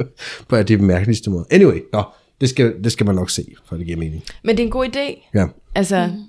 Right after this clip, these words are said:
Speaker 2: nu, øh, helt konkret med det her kvindeforløb, der er vi ligesom inviteret til, at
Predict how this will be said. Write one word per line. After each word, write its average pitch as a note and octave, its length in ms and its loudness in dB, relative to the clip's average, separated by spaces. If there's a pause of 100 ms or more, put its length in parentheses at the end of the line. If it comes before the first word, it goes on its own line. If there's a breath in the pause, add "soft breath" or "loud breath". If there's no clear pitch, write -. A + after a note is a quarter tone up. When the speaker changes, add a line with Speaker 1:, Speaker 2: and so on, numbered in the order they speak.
(140)
Speaker 2:
nu, G#3+ 280 0
øh, F3+ 300 -2 (240)
helt G3+ 220 -2
konkret G3 340 -4
med F3+ 100 -6
det F3+ 80 -2
her F3+ 280 -4
kvindeforløb, G#3 440 -2
der F#3+ 80 -2
er F#3 60 0
vi F3 80 -6
ligesom F3+ 220 -6
inviteret F3 480 -4
til, F3+ 320 -6
at - 260 -10